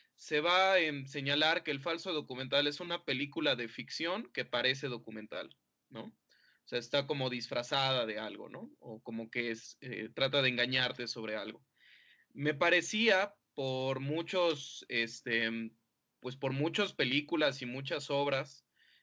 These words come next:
muy interesantes y muy complejas, que esa definición era muy miope, mu-, se quedaba muy corta, este, para explicar el asunto, sino que muy ingenua. Uno de los campos con lo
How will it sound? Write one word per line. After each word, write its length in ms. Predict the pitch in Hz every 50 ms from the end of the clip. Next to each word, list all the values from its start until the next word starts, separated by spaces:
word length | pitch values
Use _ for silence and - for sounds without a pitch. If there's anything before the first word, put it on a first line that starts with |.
| _ _ _ _ _
muy 300 | - 135 135 135 151 175
interesantes 520 | 180 - - - 123 - 151 151 160 147 139
y 40 | 135
muy 160 | 131 143 143
complejas, 680 | 147 147 139 139 147 151 156 147 156 151 170 - - _ _ _ _ _ _ _ -
que 160 | - 143 151
esa 180 | 156 190 196
definición 760 | 165 151 143 139 139 131 131 127 - - 151 156 165 170 - _ _ _ _ -
era 300 | - 131 147 165 160 139
muy 400 | 131 131 131 143 151 170 180 160
miope, 440 | 147 143 156 170 - - 147 120 113
mu-, 260 | 117 127 135 131 131
se 100 | - 143
quedaba 240 | 131 139 160 175 160
muy 240 | 147 143 165 180 196
corta, 540 | - - 147 156 160 165 - 139 113 110 107 113 - _ -
este, 420 | 135 120 110 - - - 120 110
para 200 | - - 127 120
explicar 400 | 117 113 - 123 123 110 139 139
el 140 | 147 143 127
asunto, 540 | 113 110 - - 127 123 117 - 120 113 117
sino 320 | - - 131 127 139 143
que 100 | 143 170
muy 240 | 147 135 139 147 139
ingenua. 540 | 131 123 131 - 131 131 131 120 113 - - _ _ - - - - - _ _ _ _ _ _
Uno 340 | - 170 196 208 208 202 180
de 120 | 156 143
los 180 | 131 127 131 -
campos 640 | - 156 160 170 170 - 147 131 131 135 - - _
con 260 | _ - 131 131 127 123
lo 140 | 120 -